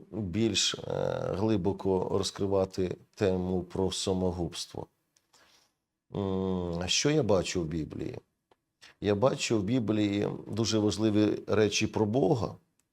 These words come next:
Написано, "Він начальник життя, він даятель життя". Він про себе говорить, що "Я є шлях, істина і життя". Він є життя,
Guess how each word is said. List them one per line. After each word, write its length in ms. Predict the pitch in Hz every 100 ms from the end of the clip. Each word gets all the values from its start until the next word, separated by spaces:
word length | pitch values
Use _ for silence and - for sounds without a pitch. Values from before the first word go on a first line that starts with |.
| -
Написано, 540 | 90 107 98 95 95
"Він 300 | 90 123 131
начальник 840 | 110 107 - 110 98 92 101 101 - _ -
життя, 580 | 98 95 - 107 - - -
він 360 | 95 113 113 - -
даятель 800 | 87 113 104 113 95 90 95 80 - -
життя". 720 | 87 95 82 - 92 92 - _ _ _ _ -
Він 180 | 120 123
про 140 | 120
себе 360 | 110 123 110 107
говорить, 540 | 101 104 104 101 87
що 220 | - -
"Я 340 | 95 98 123 123
є 480 | 90 101 107 101 -
шлях, 600 | - - 104 113 160 143 -
істина 600 | 113 117 - - 117 117 -
і 140 | 107
життя". 560 | 98 104 101 - 92 87 - _ _ _ _ _ _ _ _ _ - - - - - - -
Він 260 | 127 135
є 200 | 95 104
життя, 540 | 92 104 - - 82